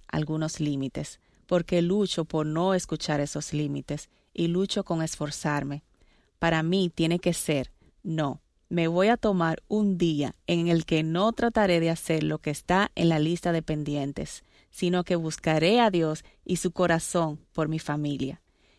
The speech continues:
Y estoy persiguiendo la belleza del Evangelio y descanso en su creación".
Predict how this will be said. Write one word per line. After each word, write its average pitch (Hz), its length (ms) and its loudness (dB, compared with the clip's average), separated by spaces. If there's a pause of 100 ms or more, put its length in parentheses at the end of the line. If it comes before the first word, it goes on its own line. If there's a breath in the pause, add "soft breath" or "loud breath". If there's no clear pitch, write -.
(160)
Y 180 100 2
estoy 196 360 2
persiguiendo 185 640 2
la 160 120 2
belleza 156 560 2
del 247 160 4
Evangelio 170 680 0
y 165 140 -4
descanso 202 800 0
en 165 180 -2
su 175 260 0
creación". 151 680 -4